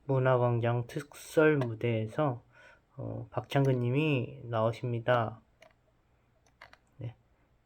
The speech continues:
이거는 강원도 태백 눈 축제죠. 네, 일월 이십칠일 날 많이 기대하시고, 네, 박창근님 보러, 어, 여기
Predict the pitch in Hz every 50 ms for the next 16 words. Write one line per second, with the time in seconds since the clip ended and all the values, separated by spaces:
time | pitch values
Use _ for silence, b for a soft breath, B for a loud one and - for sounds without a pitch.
0 | _ _ 165 143 131 - 139 135 135 135 135 143 156 165 165 165 170 160 - -
1 | - 131 131 139 143 143 143 135 123 113 110 131 160 175 - - _ _ _ -
2 | - - 156 156 156 143 147 - 110 127 127 127 131 127 131 - - - _ -
3 | - 123 110 - 131 143 143 - _ _ _ _ _ _ _ - 117 113 113 B
4 | B B B B B B _ _ - 139 143 143 131 120 117 - 123 117 - -
5 | - - - 131 120 120 123 143 160 139 - - _ _ _ _ 135 123 120 120
6 | 117 117 - - - - - 127 120 117 117 - 120 113 - 117 143 180 - -
7 | _ _ _ _ _ - 120 120 - - - - - 143 127 131 123 120 110 110
8 | 135 185 - - _ _ _ - - - 110 107 113 135 170 190 - B B B
9 | B B B B B B B _ _ _ - - - - - _ - 120 113 -
10 | 113 104 104 131 170